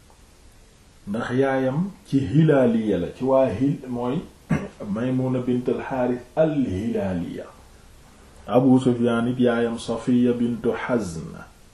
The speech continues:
al-Hilaaliya. Nekkoon, euh, bàjjanu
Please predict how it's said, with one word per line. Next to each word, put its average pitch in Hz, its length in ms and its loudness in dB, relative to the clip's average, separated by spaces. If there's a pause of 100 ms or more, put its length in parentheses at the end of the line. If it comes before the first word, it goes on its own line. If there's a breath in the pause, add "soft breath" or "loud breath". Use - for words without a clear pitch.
(260)
al-Hilaaliya. 113 920 2 (800 soft breath)
Nekkoon, 120 720 -2 (2000)
euh, 123 320 2
bàjjanu 113 720 0